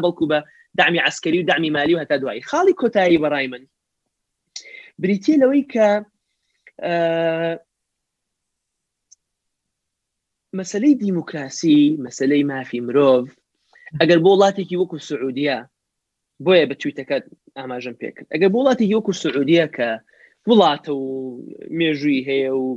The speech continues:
ملیاردەها دۆلار سیلاح لە ئەمریکا ئەکڕێ و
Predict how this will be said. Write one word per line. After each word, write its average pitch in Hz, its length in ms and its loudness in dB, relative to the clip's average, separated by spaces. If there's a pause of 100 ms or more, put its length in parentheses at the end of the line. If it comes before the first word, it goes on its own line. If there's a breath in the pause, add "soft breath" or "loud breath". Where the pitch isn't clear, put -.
ملیاردەها 139 580 -2
دۆلار 139 380 -2 (380 soft breath)
سیلاح 143 340 -2
لە 139 120 -2
ئەمریکا 131 380 -2
ئەکڕێ 135 540 -4
و 127 160 -4